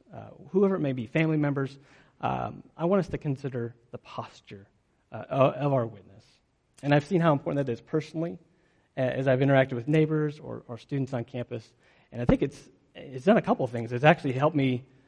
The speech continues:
as I've really thought through what's a biblical <laughs> view, what, what, what,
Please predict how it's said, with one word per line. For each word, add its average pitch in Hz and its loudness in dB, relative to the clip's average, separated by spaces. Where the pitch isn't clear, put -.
as 143 4
I've 170 10
really 151 6
thought 147 2
through 143 -2
what's 160 -2
a - -8
biblical 147 -2
<laughs> - -18
view, 156 4
what, 139 -6
what, 151 -4
what, 139 -6